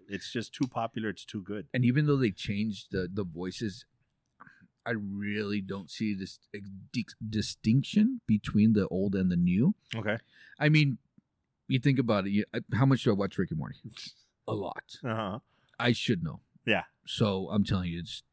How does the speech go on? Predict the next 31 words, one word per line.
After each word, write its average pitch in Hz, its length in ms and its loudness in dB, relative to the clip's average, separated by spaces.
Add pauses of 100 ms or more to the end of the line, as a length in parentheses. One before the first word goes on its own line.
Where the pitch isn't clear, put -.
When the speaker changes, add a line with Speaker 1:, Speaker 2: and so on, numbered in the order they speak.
(100)
Speaker 2:
like, - 160 -10
no, 120 180 -10 (200)
no 92 60 -4
difference. 147 220 -2
Speaker 1:
Yeah. 95 180 2 (340)
So 131 240 -2
Speaker 2:
If 123 120 2
you 135 100 6
want 160 180 6
to 151 60 0
watch 143 260 4
some 127 200 4 (200)
raunchy, 113 480 4 (120)
dumb 110 420 4 (1300)
animation 131 760 8
with 98 200 0 (920)
alcohol 120 560 0
and 101 140 -10 (220)
getting 123 200 -2
drunk 123 400 -4
and 87 220 -10 (480)
grandkids 120 640 -4
and - 140 -4 (760)
yeah. 82 280 -2 (800)
Speaker 1:
<laughs> - 0 - (1400)
It's 135 180 -2
the 139 100 0
perfect 139 480 0
fucking 104 200 -4
Speaker 2:
It's 95 80 -8
Speaker 1:
show. - 160 -10